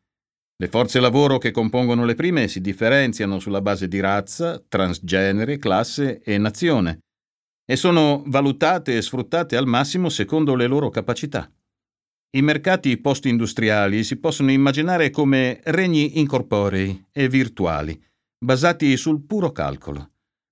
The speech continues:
mentre le forze lavoro sono invisibili e pertanto considerate facilmente sostituibili. Tutto ciò sussiste nonostante queste forze sostengano i lavoratori del settore tecnologico con hardware assemblati a mano,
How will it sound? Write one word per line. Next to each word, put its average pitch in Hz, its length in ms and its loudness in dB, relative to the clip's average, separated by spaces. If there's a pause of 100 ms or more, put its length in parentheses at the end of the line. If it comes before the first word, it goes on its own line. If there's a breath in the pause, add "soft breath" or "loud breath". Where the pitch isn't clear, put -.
(100)
mentre 123 680 2
le 113 180 -2
forze 120 340 -2
lavoro 127 380 0
sono 98 260 -2
invisibili 101 800 0
e 95 80 0
pertanto 127 880 -2
considerate 170 960 0
facilmente 156 600 0
sostituibili. 78 840 -8 (1400)
Tutto 131 280 -4
ciò 147 240 4
sussiste 117 560 -2
nonostante 104 640 0
queste 95 260 -4
forze 107 400 -2
sostengano 98 580 0
i 90 60 2
lavoratori 92 640 0
del 87 180 -2
settore 92 460 -4
tecnologico 95 840 0
con 90 180 -2
hardware 92 520 0
assemblati 82 520 -4
a 87 80 -2
mano, 104 540 2